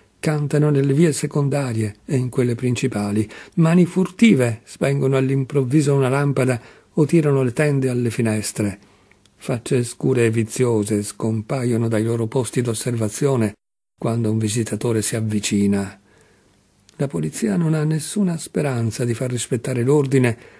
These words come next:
o di ottenere migliori condizioni di vita. Il suo sforzo consiste nell'erigere una sorta di barriera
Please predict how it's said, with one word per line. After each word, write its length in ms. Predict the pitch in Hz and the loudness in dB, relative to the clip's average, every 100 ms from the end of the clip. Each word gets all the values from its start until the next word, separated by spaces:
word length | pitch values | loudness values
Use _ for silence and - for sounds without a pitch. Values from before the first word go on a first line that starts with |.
| - _ - | -20 _ -2
o 120 | 147 | 0
di 100 | 139 | 0
ottenere 440 | 131 139 139 127 | 0 2 2 4
migliori 340 | 123 123 135 117 | 2 4 4 4
condizioni 520 | 120 123 107 135 117 | 2 0 0 0 2
di 120 | 113 | 2
vita. 480 | 107 104 101 104 92 - _ _ _ _ | 2 2 0 -4 -4 -12 _ _ _ _
Il 180 | 160 143 | 0 2
suo 160 | 139 135 | 2 0
sforzo 580 | - - 160 156 - 147 | -2 -2 0 0 -2 2
consiste 640 | 147 143 - 151 - 147 | 2 2 2 0 2 2
nell'erigere 640 | 143 135 139 165 151 147 | 2 2 2 2 4 4
una 200 | 147 143 | 4 2
sorta 420 | 143 160 143 - 151 | 0 -4 -4 0 2
di 100 | 147 | 2
barriera 680 | 147 143 120 110 107 113 | 2 2 4 4 2 -2